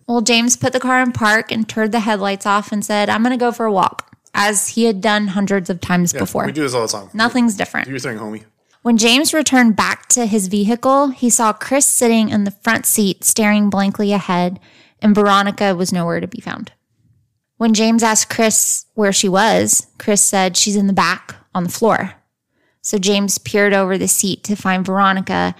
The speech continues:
Speaker 1: clearly dead, with raised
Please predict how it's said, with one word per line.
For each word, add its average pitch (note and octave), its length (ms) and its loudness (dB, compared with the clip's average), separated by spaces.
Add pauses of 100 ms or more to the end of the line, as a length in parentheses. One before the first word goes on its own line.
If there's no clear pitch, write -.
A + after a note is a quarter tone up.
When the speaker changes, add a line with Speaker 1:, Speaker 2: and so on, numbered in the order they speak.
(480)
Speaker 1:
clearly G3+ 560 2
dead, F3 500 -2 (400)
with G3+ 280 -2
raised G3 520 -2